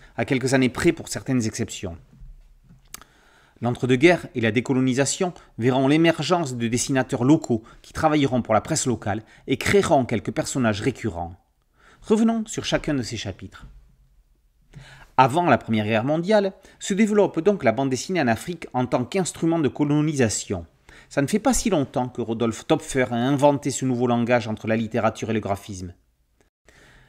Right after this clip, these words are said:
Né en mille huit cent quatre-vingt-sept, le Camerounais Ibrahim Djoya se fait remarquer en exécutant des dessins sur le sable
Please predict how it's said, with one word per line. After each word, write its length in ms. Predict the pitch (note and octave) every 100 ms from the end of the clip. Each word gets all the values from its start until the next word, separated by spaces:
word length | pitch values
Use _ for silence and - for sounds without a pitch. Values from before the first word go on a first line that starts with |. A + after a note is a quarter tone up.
| _
Né 340 | - D3+ - -
en 160 | - A2+
mille 300 | A2+ A2 G#2+
huit 80 | A2+
cent 180 | - B2
quatre-vingt-sept, 680 | A#2+ E3+ F3 - B3+ B3+ - - - -
le 100 | D3
Camerounais 640 | D#3 A3+ G3+ D#3+ B2 A2+ -
Ibrahim 600 | F#3+ C#3+ D3 C#3 A2 G2+
Djoya 640 | F#2 G2 F3 A2+ G#2 - _ - -
se 140 | - D#3+
fait 140 | G3
remarquer 560 | E3+ F#3+ F3 - B2 - -
en 120 | D#3
exécutant 480 | F#3 F3+ D3+ C#3 D#3
des 100 | B2+
dessins 320 | B2 D3 E3
sur 160 | - B2+
le 80 |
sable 320 | A2 B2 A#2+